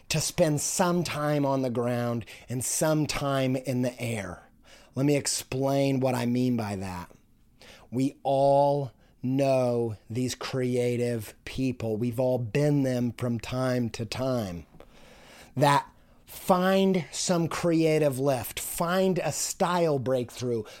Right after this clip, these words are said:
find a weapon wielder fit, find some c-, moment of supernatural stuff, and we get up in the air. And it's so exciting. It's so fun. It's exhilarating.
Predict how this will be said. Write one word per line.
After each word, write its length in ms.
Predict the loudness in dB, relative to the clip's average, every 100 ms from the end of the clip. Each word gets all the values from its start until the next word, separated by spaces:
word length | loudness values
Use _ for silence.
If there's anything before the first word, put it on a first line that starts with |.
| -20
find 640 | -6 0 2 2 2 0 0
a 160 | 2
weapon 560 | 2 2 2 2 0 2
wielder 420 | 4 4 4 2
fit, 380 | 0 0 -2 -4 -18 -18 -2
find 420 | 2 4 4 2
some 480 | 0 0 2 2 -2
c-, 80 | -8 -6
moment 800 | 0 4 6 8 8 6 2 -2 -10 -8 0
of 180 | 0
supernatural 1200 | 0 0 2 2 2 4 2 0 0 2 4 4 2
stuff, 760 | -2 -4 4 6 6 2 -4 -18 -16 -4
and 180 | 0 2
we 100 | 2
get 400 | 4 2 0 -12 _
up 320 | 4 4 4
in 160 | 2 4
the 200 | 2 0
air. 480 | 0 2 0 -2 -6 -12 -20 -20 -20 -20 -18 -6
And 160 | 2 2
it's 160 | 2
so 500 | 0 -2 0 4 6
exciting. 640 | 6 4 2 4 4 4 0
It's 200 | -2 -2
so 540 | -2 0 2 6 6
fun. 400 | 4 0 0 0
It's 220 | 0 0
exhilarating. 1300 | -2 0 -4 4 6 6 4 4 2 0 -4 -8 -14